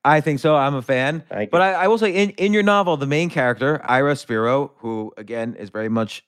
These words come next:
Speaker 1: seems very much based on you, has a slightly higher degree of success than I would say you have. Like, he starred and d-, or wrote and, and starred in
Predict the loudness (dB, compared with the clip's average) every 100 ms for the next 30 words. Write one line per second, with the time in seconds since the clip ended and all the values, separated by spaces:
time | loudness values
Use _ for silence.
0 | _ -6 -4 0 0 0 -2 -4 -4 -2
1 | 0 0 -2 -4 _ _ _ _ 0 0
2 | 0 -4 -6 -10 -6 -2 0 0 0 2
3 | 2 2 2 2 2 -2 -2 0 0 -2
4 | -16 _ _ _ _ -2 0 -2 -2 -2
5 | 0 0 -2 -4 -8 -2 0 0 -4 _
6 | _ _ _ _ -20 -8 2 4 4 4
7 | 0 0 0 -2 -6 _ _ -14 -14 -16
8 | -20 _ 2 4 4 4 4 2 -2 _
9 | _ _ 2 4 4 2 0 -2 0 2
10 | 2 0 -2 -2 2 4 4 2 0 -2